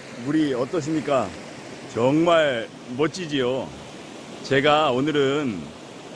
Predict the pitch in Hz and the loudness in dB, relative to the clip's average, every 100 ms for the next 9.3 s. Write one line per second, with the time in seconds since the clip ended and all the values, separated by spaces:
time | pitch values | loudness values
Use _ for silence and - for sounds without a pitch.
0 | - - 127 165 170 143 107 120 175 - | -10 0 4 4 4 2 2 -2 -6 -12
1 | - - - - 131 160 165 143 143 165 | -16 -16 -16 -6 -2 2 4 4 2 0
2 | 160 156 160 185 131 147 151 139 120 131 | 0 2 0 0 0 2 2 2 2 0
3 | 107 85 - - - 185 - 220 214 196 | -2 -6 -12 -12 -8 -6 2 4 4 2
4 | 165 147 135 127 139 170 196 185 180 120 | 2 2 0 0 2 2 2 2 2 2
5 | 139 180 160 127 110 95 110 101 127 170 | 2 2 2 0 -2 -4 -6 -4 0 2
6 | 160 131 170 180 143 101 80 - - - | 2 0 -4 -2 0 -2 -6 -14 -14 -14
7 | - - - - - 139 170 170 170 156 | -12 -14 -12 -12 -4 2 4 6 4 2
8 | 143 151 147 147 - 151 175 113 113 151 | 2 2 0 -2 -4 0 0 0 -2 0
9 | 139 131 | 2 2